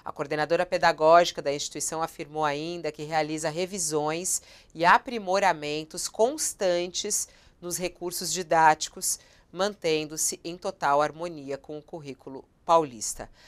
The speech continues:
A informação equivocada sobre a abolição está nos slides de história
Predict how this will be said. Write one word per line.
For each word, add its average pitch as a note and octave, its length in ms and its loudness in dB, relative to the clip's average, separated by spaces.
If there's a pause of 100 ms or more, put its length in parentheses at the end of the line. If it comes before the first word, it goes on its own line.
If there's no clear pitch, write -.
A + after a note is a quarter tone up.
(240)
A C3 200 4
informação D#3 520 -2
equivocada D#3 760 2
sobre D3 260 -4
a - 20 4
abolição D3 520 -2
está D#3 280 -4
nos D3+ 160 -6
slides C#3 560 -2
de G3 120 -2
história E3+ 880 6